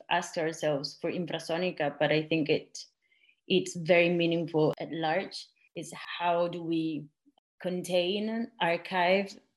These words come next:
perpetrate, and share what is not visual? There's so much infrastructure about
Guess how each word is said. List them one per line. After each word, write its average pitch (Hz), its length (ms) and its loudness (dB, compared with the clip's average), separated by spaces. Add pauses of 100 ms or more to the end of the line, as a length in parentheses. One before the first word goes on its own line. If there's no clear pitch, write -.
perpetrate, 185 880 4
and 185 120 0
share 175 720 6
what 175 160 -2
is 175 160 -6
not 175 280 -4
visual? 165 480 -2 (360)
There's 175 260 0
so - 280 0
much 165 260 -2
infrastructure 170 720 -4
about 151 500 0